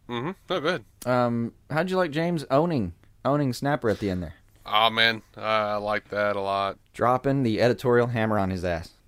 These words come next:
Speaker 1: Yep. That was a lot of fun.
Speaker 2: 'Cause, I, I mean,
Speaker 1: <laughs>
Speaker 2: oh, man. I, James, James took that a lot better than I did when Snapper's handing out assignments. <laughs> I, I would have definitely been the guy that was like, "Anyone who walks out of this room right now is fired."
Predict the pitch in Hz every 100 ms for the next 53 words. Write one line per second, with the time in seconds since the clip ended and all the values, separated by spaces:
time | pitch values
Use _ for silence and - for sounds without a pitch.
0 | - 98 123 117 - _ 104 120 120 110
1 | 110 113 - 104 101 _ _ - 139 117
2 | 131 131 135 127 123 127 - 110 _ -
3 | 123 90 95 92 85 _ 101 90 - _
4 | 120 147 143 - - 143 139 143 135 120
5 | 120 110 110 101 98 98 92 95 92 101
6 | 92 90 98 95 92 90 92 95 95 -
7 | - - - 156 - 151 120 143 120 117
8 | 123 117 113 113 110 107 113 104 95 104
9 | - 110 135 135 127 117 110 113 107 98
10 | - 95 92 90 87 - 71 69